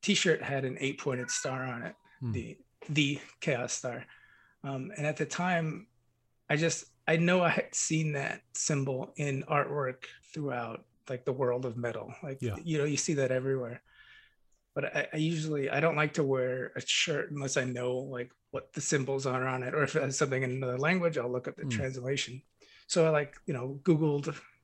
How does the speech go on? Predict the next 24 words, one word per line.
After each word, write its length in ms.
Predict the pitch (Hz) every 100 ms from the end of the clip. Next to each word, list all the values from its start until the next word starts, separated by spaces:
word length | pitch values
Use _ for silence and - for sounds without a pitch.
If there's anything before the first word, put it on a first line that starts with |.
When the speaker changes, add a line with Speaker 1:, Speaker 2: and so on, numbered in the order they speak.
| -
Speaker 1:
eight-pointed 520 | 135 135 139 123 120
star 360 | - - 113 107
or 80 | 113
whatever, 300 | 113 120 135
and 100 | 143
then, 260 | 156 - - _ _ 139
then 100 | 131
I 240 | 120 113 -
started 300 | - 170 147
reading 260 | 156 160 156
about 340 | 135 127 123 - - - - _
Michael 260 | 135 135 139
Moorcock 600 | 147 170 - 135 127 143
and 120 | 127
then 180 | 123 -
the 100 | 127
characters 600 | 151 143 139 - 143 139
in 80 | 135
the 80 |
world 380 | 135 139 131 160
of 100 | 131
Eric, 360 | 117 151 160 - - - 165 - 156
Elric, 380 | 156 151 160 -
and 220 | 143 131